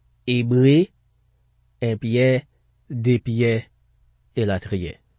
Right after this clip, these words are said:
Nous avons seulement le temps aujourd'hui, hein, pour faire introduction livre et présenter au plan général li. Pour commencer, on nous proche côté bon Dieu Papa dans la prière. Seigneur, nous venons, Jean nous y est, hein,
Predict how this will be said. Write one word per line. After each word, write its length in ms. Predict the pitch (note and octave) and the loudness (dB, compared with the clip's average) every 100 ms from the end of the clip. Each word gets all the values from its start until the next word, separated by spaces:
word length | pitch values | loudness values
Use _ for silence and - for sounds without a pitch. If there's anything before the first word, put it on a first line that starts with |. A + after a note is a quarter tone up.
| _ _ _ _ _ - | _ _ _ _ _ -6
Nous 80 | |
avons 100 | A2 | -6
seulement 280 | - A#2+ B2+ | -2 -2 0
le 160 | A#2+ A2 | -2 -2
temps 220 | - D#3+ | 0 0
aujourd'hui, 380 | D3+ C#3 A#2+ A2+ | 2 0 -2 -4
hein, 120 | D#3+ | -6
pour 180 | - G#2 | -6 -6
faire 140 | A2+ | -4
introduction 520 | G#2+ - G#2+ G#2 D3 | -4 -4 -6 -4 -2
livre 440 | C#3 G#2+ G#2+ C3+ F3 _ _ _ _ _ | -2 -4 -4 -4 -6 _ _ _ _ _
et 260 | B2 A2+ A2 | -4 -2 -4
présenter 600 | - D3 B2+ A2 - A2 | -2 0 0 -4 -2 -2
au 160 | G2+ - _ _ _ | -2 -8 _ _ _
plan 220 | - A2 | -6 -4
général 520 | G2+ G#2 G2+ G#2 G#2 | -2 -2 -2 -2 -2
li. 240 | G2+ F#2 - _ _ _ _ _ _ _ _ _ _ | -2 -6 -10 _ _ _ _ _ _ _ _ _ _
Pour 120 | A#2+ | -4
commencer, 800 | B2+ A2 G2 - C#3 C3+ A#2 G2+ - | -2 -2 -4 -2 0 0 0 -6 -8
on 120 | A2 | -6
nous 120 | A2 | -6
proche 340 | - C3+ - C#3 | -2 -2 0 -2
côté 260 | A#2+ A#2+ | 0 -2
bon 160 | A2 A2+ | -2 -2
Dieu 140 | A2 | -4
Papa 380 | G#2 A2 A2 F#2+ | -6 -6 -4 -4
dans 100 | F#2 | -6
la 120 | F#2+ | -8
prière. 380 | F#2 - F#2 E2 _ _ _ _ _ _ _ _ _ _ _ | -8 -8 -8 -10 _ _ _ _ _ _ _ _ _ _ _
Seigneur, 640 | - C#3 B2+ C3+ C#3 C3+ B2 _ _ _ _ _ _ - | -2 0 2 2 2 0 -4 _ _ _ _ _ _ -4
nous 220 | B2+ B2+ | 0 0
venons, 760 | A#2+ C3 C#3 C#3+ C#3 B2+ B2 - | 2 2 2 2 2 0 -4 -6
Jean 280 | A2+ B2+ | -2 0
nous 140 | B2+ C#3+ | 2 0
y 260 | B2 A2 | 0 -4
est, 80 | G#2 | -4
hein, 240 | A2+ B2 | -4 -4